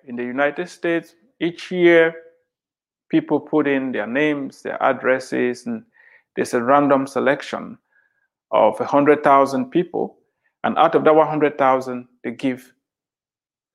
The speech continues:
fifty thousand green cards to people from all over the world. I heard about this program in nineteen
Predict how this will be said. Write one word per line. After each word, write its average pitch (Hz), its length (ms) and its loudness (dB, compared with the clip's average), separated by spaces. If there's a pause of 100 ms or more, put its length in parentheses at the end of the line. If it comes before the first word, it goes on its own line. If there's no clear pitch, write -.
(100)
fifty - 480 -2
thousand 123 640 0 (300)
green 139 300 -2
cards - 600 -6
to 131 80 -6
people 139 280 -4
from 120 220 -4
all 131 240 4
over 127 160 -2
the 117 100 -6
world. 123 280 -2 (3000)
I 139 120 2
heard 240 240 4
about 175 280 6
this 180 160 -2
program 156 640 -4
in 131 180 -12
nineteen 156 640 -8